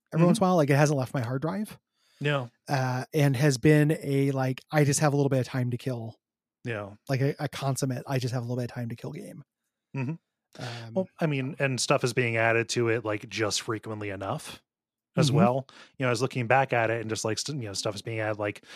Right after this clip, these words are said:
Speaker 2: maybe a big update every three months or so, which is about
Speaker 1: Yep.
Speaker 2: how often I would, like, think to stop, you know, like, remember that this exists, right?
Speaker 1: Yes.
Speaker 2: Like, it
Speaker 1: Yeah.
Speaker 2: doesn't,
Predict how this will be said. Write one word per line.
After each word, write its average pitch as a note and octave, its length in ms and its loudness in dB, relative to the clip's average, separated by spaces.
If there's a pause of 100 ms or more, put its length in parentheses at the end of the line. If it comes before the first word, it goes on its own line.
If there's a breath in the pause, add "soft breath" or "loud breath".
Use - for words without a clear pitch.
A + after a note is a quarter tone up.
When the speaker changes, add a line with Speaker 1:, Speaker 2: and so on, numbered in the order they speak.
(120 loud breath)
Speaker 2:
maybe G#3 400 4
a B2+ 40 -2
big C#3 200 2
update C#3+ 440 0 (100)
every C3 260 0
three C3+ 200 -4
months A#2+ 280 -2
or D#3+ 80 -4
so, F3+ 360 -4 (300 loud breath)
which G3 140 2
is G3+ 100 4
about G#3+ 140 6
Speaker 1:
Yep. - 60 -2
Speaker 2:
how C#3+ 160 4
often C3+ 260 4
I A#2+ 80 2
would, A2+ 180 -4
like, A2 180 -6
think A#2+ 340 -6
to A2+ 100 -2
stop, - 380 -4
you D#3+ 240 -2
know, A#2+ 80 -2
like, A#2 220 -2 (160 loud breath)
remember C#3+ 460 4
that B2 160 2
this A#2 180 -2
exists, F#2+ 760 -8 (140)
right? A#2+ 320 -4
Speaker 1:
Yes. - 480 -6 (100)
Speaker 2:
Like, A2+ 380 -2 (100)
it C3+ 120 2
Speaker 1:
Yeah. - 60 -10
Speaker 2:
doesn't, D3 460 2